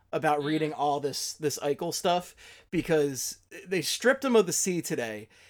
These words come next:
Speaker 1: and I guess in one respect, it's, it's better than televising it right before a game while they, they take the C <laughs> off of a jersey and put it on Eric Desjardins. So we don't have that, thankfully. <laughs> But, like, man,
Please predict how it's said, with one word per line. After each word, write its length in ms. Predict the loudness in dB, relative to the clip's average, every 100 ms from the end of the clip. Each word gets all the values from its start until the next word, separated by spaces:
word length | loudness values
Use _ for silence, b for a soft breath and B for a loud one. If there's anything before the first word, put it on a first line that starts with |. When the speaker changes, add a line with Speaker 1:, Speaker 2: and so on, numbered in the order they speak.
| b 4
Speaker 1:
and 440 | 4 4 0 -6 -4 4
I 120 | 4
guess 420 | 6 8 8 8
in 160 | 2 2
one 180 | 0 0
respect, 720 | -2 -2 0 0 -2 -16 -4
it's, 540 | 0 2 2 -2 -2 -8 _ _ _
it's 240 | 2 2
better 440 | -2 2 4 8 8
than 240 | 6 -2 B B -12
televising 800 | -2 2 4 4 6 4 4 2
it 160 | 2
right 260 | 2 0 0
before 320 | -2 2 4
a 60 | 4
game 480 | 4 0 0 -4 -6 B B -2
while 180 | -2 6
they, 160 | 4 4 B B
they 140 | 0 0
take 400 | 2 6 6 6
the 140 | 4
C 320 | 6 4 6
<laughs> 0 |
off 200 | 8 8
of 120 | 6 0
a 40 |
jersey 600 | 4 4 4 2 -2 -4 B -2
and 160 | -2
put 160 | 0 4
it 40 |
on 140 | 4 4
Eric 320 | 6 6 4
Desjardins. 760 | 0 2 2 2 0 -2 -2
So 120 | 0
we 100 | 2
don't 140 | 4 4
have 200 | 4 2
that, 340 | 2 2 0
thankfully. 360 | 0 -2 -2 -6 -8
<laughs> 40 | -6
But, 140 | -2
like, 220 | 0 -2 -4 B B B
man, 460 | 2 6 8 6